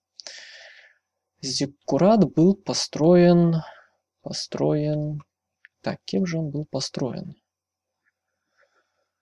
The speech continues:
Ух, я уже и не помню. Да, он пребывает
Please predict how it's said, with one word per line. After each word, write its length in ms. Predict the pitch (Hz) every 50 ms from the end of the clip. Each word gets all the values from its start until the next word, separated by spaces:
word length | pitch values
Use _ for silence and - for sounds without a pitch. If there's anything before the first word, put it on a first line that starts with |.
| _ _ _ _ _ _ _ _ _ _ _ -
Ух, 1080 | 147 147 151 151 147 143 143 139 135 131 127 120 117 113 - - - - - - -
я 240 | 127 123 131 131 151
уже 280 | 160 151 127 113 123 127
и 80 | 135 151
не 140 | 165 185
помню. 580 | - _ - 120 135 160 175 190 185 143 113 117 - - - - - - _ _ _ _ _ _ _ _ _ _ _ _ _ _ _ _ _ _ _ _ _ _ _ _ _ _ _ _ _ _ _ _ -
Да, 440 | 147 139 135 139 - 127 117 113 117
он 240 | 123 139 151 147
пребывает 760 | - - - 131 127 127 127 127 131 131 127 123 - - -